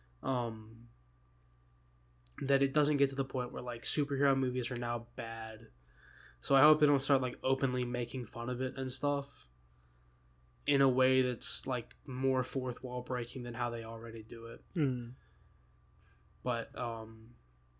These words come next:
Speaker 1: wh-, where I think it's going.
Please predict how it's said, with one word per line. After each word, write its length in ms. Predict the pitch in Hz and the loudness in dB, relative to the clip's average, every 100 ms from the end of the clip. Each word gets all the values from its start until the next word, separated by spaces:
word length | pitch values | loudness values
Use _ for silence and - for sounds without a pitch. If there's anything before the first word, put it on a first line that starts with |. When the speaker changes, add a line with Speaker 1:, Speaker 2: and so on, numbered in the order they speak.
| _ _ _ _ _ _ _ _ _ _ _ _ _ _ _ _ _ - _ - | _ _ _ _ _ _ _ _ _ _ _ _ _ _ _ _ _ -20 _ -8
Speaker 1:
wh-, 760 | - - - - - 143 151 | -8 -8 -14 -20 -8 0 2
where 220 | 143 175 202 | 6 10 10
I 100 | 190 | 8
think 360 | - 147 143 | 4 2 4
it's 180 | 131 - | 2 0
going. 480 | - 120 113 110 110 | -4 -4 -4 -10 -14